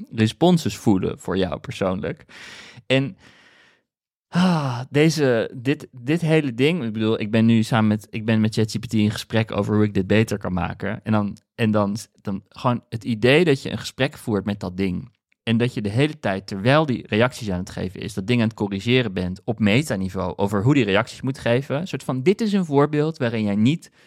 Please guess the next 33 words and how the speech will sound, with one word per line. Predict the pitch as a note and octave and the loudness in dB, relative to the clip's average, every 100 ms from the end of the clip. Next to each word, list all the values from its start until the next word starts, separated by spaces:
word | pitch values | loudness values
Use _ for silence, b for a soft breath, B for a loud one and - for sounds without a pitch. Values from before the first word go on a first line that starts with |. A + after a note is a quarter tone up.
| b b - | b b -2
een | C3+ | -2
antwoord | - G#3 G3+ B2+ | 2 2 4 0
moet | G#2+ - | -2 -4
geven, | F#2 A#2 | -8 -8
maar | D3+ - | -8 -4
een | E3+ | -2
vervolgvraag | F3+ D3 C3+ A#3+ - - G#2+ F#2+ | 0 0 2 2 2 -2 -2 0
moet | G2 - | -6 -4
stellen, | - F2+ F2 | -4 -2 -2
ding. | F2 G2+ E3 b b b b _ _ | -4 -6 -8 b b b b _ _
Maak | - C3 F3 G#3 - _ | -8 0 2 2 -4 _
zorg, | C3 E3+ A3+ - - | 0 4 4 2 -10
zeg | B2+ C#3+ | -10 -6
maar, | C3 | -4
hoe | B2+ D#3+ A#3 | 2 2 4
verwerk | E3+ D#3 F#3 G3 | 2 4 2 0
ik | C#3+ | -2
dit | D3 F#3+ | 0 0
in | D3 | -2
een | D3+ | -6
custom | D3 D3 - | -4 -6 -4
instruction? | B2 - C#3 E3 G#3 | -6 -4 -6 -6 -8
En | - | -2
dan | C#3+ | 0
verwerkt | B2+ A#2+ A#2+ | 2 2 2
hij | G#2 | -2
dat | - | -10
keurig | - G3 G3+ | 0 2 2
tot | G3+ | 0
een | F#3+ - | -6 -4
tekst | - C3+ | -4 -2
die, | - | -2
die, | F#2+ F#2+ | -2 -4